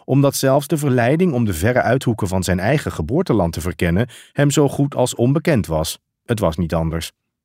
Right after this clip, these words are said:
En dat was hoofdzakelijk omdat hij zich niet kon voorstellen dat er andere plaatsen waren, zo die al zouden kunnen bestaan, die hem zo na aan het hart lagen als Oxford,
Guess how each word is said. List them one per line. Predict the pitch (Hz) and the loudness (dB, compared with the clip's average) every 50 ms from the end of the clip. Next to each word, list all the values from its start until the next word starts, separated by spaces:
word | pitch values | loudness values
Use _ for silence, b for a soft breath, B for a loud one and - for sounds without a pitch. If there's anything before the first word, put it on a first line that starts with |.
| _ _ _ _ _ _ _ _ _ _ _ | _ _ _ _ _ _ _ _ _ _ _
En | - 123 131 127 123 | -2 0 2 2 2
dat | 120 120 113 | 2 2 2
was | 120 110 - | 0 0 0
hoofdzakelijk | - 92 87 - - 123 147 170 - - 151 82 - - | 0 -2 -2 0 0 0 0 0 0 -2 -4 -4 -2 -2
omdat | 104 104 101 98 - | -2 0 0 0 0
hij | 98 87 | -2 -2
zich | - 87 82 78 | -2 -2 -2 0
niet | 95 131 156 - | 0 0 0 0
kon | - 98 90 80 | -2 -4 -2 -2
voorstellen | 78 117 147 143 - - - 82 85 95 | -2 -2 -2 -2 -4 -4 -4 -4 -4 -2
dat | 92 104 - | -4 -2 -2
er | - 95 - - | -2 -6 -6 -4
andere | - 135 170 190 147 92 82 | -2 0 0 2 0 -2 -2
plaatsen | 78 - 139 151 151 123 - - 92 | -2 -2 0 0 0 -2 -4 -4 -2
waren, | 85 82 85 87 87 85 90 98 110 110 B B B B | -2 0 0 0 0 0 0 -2 -2 -4 B B B B
zo | - - 123 107 | -2 0 0 0
die | 101 107 104 | 2 2 2
al | 90 92 | 2 2
zouden | - 98 92 87 90 | 2 0 0 0 0
kunnen | - 101 90 90 | 0 0 0 0
bestaan, | 82 85 - - - 123 95 87 101 131 135 B B B B | -2 -4 -4 -2 0 0 0 0 -2 -2 -4 B B B B
die | _ 156 151 | _ 2 4
hem | 143 139 127 110 | 4 4 2 2
zo | 90 104 123 147 170 | 2 2 2 2 2
na | 156 143 139 143 151 | 2 2 2 0 0
aan | - 135 139 | 0 0 -2
het | 143 - | -2 0
hart | - 139 143 143 | -2 -2 -2 0
lagen | 87 82 80 85 87 - 117 | -2 -2 -2 -2 -2 0 0
als | 135 147 135 | 0 0 0
Oxford, | - - 180 180 - - - 87 78 73 69 - | 0 -2 -2 -2 -2 -8 -6 -6 -6 -6 -8 -12